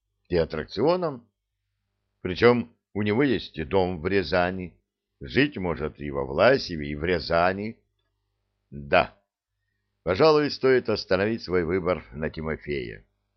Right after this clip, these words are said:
Лучшей кандидатуры у меня не было. Сделав мысленный выбор, я успокоился и пошёл к Анастасии. Ну что ж, приближается время, когда надо будет отъезжать в Москву.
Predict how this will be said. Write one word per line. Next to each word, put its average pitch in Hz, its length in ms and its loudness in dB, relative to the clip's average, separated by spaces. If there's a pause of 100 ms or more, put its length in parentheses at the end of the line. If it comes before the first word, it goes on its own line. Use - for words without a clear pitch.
(320)
Лучшей 131 540 2
кандидатуры 113 920 0
у 101 60 -4
меня 85 220 -4
не 67 200 -6
было. 55 320 -10 (960)
Сделав 107 400 4
мысленный 87 440 -2
выбор, 147 540 2
я 156 180 4
успокоился 127 640 0
и 104 40 -4
пошёл 92 360 -2
к - 60 -10
Анастасии. 82 800 -8 (1900)
Ну 156 220 2
что 190 340 4
ж, - 60 -2 (540)
приближается 104 840 4
время, 123 560 4
когда 95 360 2
надо 123 340 2
будет 110 340 2
отъезжать 98 640 0
в 113 100 -4
Москву. 98 640 -4